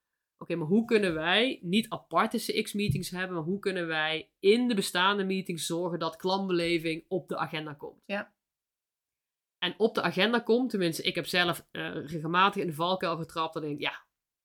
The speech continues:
Speaker 1: maar dan kunnen mensen genoeg wel ideeën bedenken wat ze dan moeten doen.
Speaker 2: <laughs> Maak het concreet.
Speaker 1: En maak het concreet. Ja, dus komt heel snel de vraag terug, oké, eh, de eerste vijf minuten van een meeting besteden aan klantbeleving, tuurlijk, maar wat moeten we met die vijf minuten doen?
Speaker 2: Ja.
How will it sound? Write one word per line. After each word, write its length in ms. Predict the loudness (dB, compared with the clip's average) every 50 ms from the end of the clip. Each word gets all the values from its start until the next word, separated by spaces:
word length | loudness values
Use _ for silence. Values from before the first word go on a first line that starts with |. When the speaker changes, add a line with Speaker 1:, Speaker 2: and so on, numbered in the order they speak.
| _ _ -10
Speaker 1:
maar 100 | -6 -2
dan 200 | -2 -2 0 0
kunnen 220 | 0 0 0 0
mensen 300 | 0 0 0 -2 -2 2
genoeg 220 | 4 6 6 6
wel 140 | 6 4 2
ideeën 340 | 2 2 4 6 6 6 6
bedenken 380 | 4 0 0 0 -2 -4 -2 2
wat 200 | 2 2 2 2
ze 80 | 0
dan 160 | 0 0 2
moeten 220 | 2 2 4 4 6
doen. 220 | 6 8 8 8 8 6 4 4 -8 -20
Speaker 2:
<laughs> 260 | -20 _ -14 -8 -2
Maak 220 | 2 2 2 2
het 120 | 0 -2 -2
concreet. 460 | 0 -2 -2 0 -2 -2 -4 -4 -8
Speaker 1:
En 180 | -8 -8 -2 2
maak 260 | 2 4 4 2 0
het 100 | -2 -2
concreet. 480 | 0 0 0 0 0 -2 -2 -2 -2
Ja, 120 | -4 -4 -4
dus 120 | -4 -6
komt 180 | -6 -6 -6 -2
heel 260 | 2 4 4 4 4
snel 280 | 2 -2 -2 0 0 0
de 80 | 0 -2
vraag 360 | -2 0 0 0 0 -2 -4
terug, 340 | -10 -6 -4 -4 -4 -6 _
oké, 260 | -10 -10 -8 -2 2
eh, 580 | 2 4 4 2 0 -2 -6 -8 -8 -8 -8 -8 -8 -8
de 80 | -4
eerste 340 | -2 0 -2 0 -2 -6 -8
vijf 300 | -4 -4 -4 -4 -4 -4
minuten 280 | -4 -4 -4 -4 -4 -8
van 120 | -8 -8
een 100 | -8 -8
meeting 320 | -6 -6 -6 -8 -10 -12 -12
besteden 440 | -12 -10 -8 -6 -6 -6 -6 -6
aan 220 | -6 -6 -6 -8 -8
klantbeleving, 720 | -4 -2 -2 -2 -2 -4 -4 -2 -2 -2 -4 -6 -10 -12 _ _ _
tuurlijk, 420 | -8 -4 -2 0 0 0 -2 -2 -8 -20 _ _
maar 120 | -4 -2 2
wat 160 | 2 2 2
moeten 220 | 2 0 0 0
we 60 | 0 -2
met 80 | -2
die 100 | -2 -4
vijf 260 | -4 -4 -6 -6 -6
minuten 240 | -6 -8 -6 -6 -6
doen? 200 | -6 -6 -8 -8 _
Speaker 2:
Ja. 280 | -6 -6 -6 -6 -6 -10